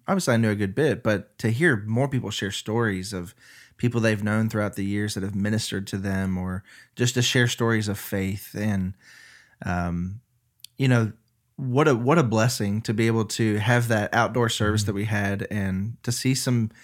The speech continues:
Speaker 1: people that, um, have had to be at home, uh, to get to worship with them on that
Speaker 2: Mm-hmm.
Speaker 1: Sunday was just, i-, in person was just, um, something that's still with me. You know, I'm still holding on to that, um, that, that emotion of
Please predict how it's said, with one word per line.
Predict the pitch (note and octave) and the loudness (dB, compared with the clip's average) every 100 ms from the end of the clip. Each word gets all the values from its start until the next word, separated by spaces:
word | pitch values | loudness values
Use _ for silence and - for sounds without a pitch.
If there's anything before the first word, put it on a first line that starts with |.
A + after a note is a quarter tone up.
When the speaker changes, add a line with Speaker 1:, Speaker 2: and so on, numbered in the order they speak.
| - _ | -20 _
Speaker 1:
people | C3+ C3+ C#3 | 0 2 2
that, | B2 A2 G2+ _ - | 4 2 0 _ -6
um, | A2+ A2 A2+ | -4 -2 -2
have | A2 | 0
had | A#2 A#2 | 2 0
to | A#2+ | 0
be | A2 A#2+ | 0 0
at | G#2+ | 0
home, | G#2+ A#2 D3 - _ _ - _ - | -2 0 -2 -6 _ _ -20 _ -10
uh, | G#2 G2+ G#2+ | -6 -6 -4
to | - | -2
get | A#2 B2 | -2 0
to | G#2+ | 0
worship | G#2 A#2 B2 | -2 -2 -4
with | B2 A#2+ | -4 -2
them | A2 A2 | 0 0
on | G#2+ | 0
that | G#2+ F#2+ | -2 -2
Speaker 2:
Mm-hmm. | |
Speaker 1:
Sunday | G#2+ G#2+ G#2+ | -2 2 0
was | G#2 G#2 | 0 -6
just, | - B2+ G#2 - - | -2 -2 0 -4 -6
i-, | A2+ | -4
in | B2 A2+ | -2 -2
person | - A#2 - A#2 | -2 -4 -2 -2
was | G#2+ G#2+ | -2 -4
just, | A2+ G#2 - _ _ _ - _ _ - | -6 -6 -8 _ _ _ -20 _ _ -8
um, | G2+ F#2 G2+ | -4 -4 -4
something | - A#2+ A#2 | -4 -2 0
that's | G#2 F#2+ | -2 -4
still | - - B2 A2+ G#2 - _ _ | -8 0 2 2 -2 -12 _ _
with | A#2 C3 B2+ A#2 | 2 2 2 0
me. | G2 | -2
You | G2 | -2
know, | G#2 | 0
I'm | G#2+ | 0
still | - C3 A2 | 0 2 2
holding | A#2 G#2+ G#2+ | 2 0 0
on | G2+ | -2
to | G#2 | -2
that, | F#2+ F2+ - - | -4 -6 -8 -8
um, | G2 F#2+ G2 A2+ | -6 -6 -8 -4
that, | G2+ F#2 - | -4 -6 -6
that | A#2+ A2 | -2 0
emotion | G#2 G#2+ A2 G#2 | 2 0 0 -2
of | F#2 F#2 | -4 -6